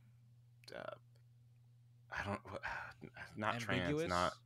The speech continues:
Speaker 1: ambiguous,
Speaker 2: <laughs>
Speaker 1: gender ambiguous.
Speaker 2: Yeah. I mean, not only that, but, like, a, a historical retelling in an anime format. In a
Speaker 1: Yeah,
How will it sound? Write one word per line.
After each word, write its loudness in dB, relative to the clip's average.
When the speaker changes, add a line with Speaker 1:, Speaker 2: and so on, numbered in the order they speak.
Speaker 1:
ambiguous, 6
Speaker 2:
<laughs> 4
Speaker 1:
gender 8
ambiguous. 4
Speaker 2:
Yeah. -6
I -2
mean, 2
not 10
only 8
that, 6
but, 4
like, 2
a, 2
a 2
historical 4
retelling 4
in 0
an -6
anime 0
format. -2
In -2
a 4
Speaker 1:
Yeah, 10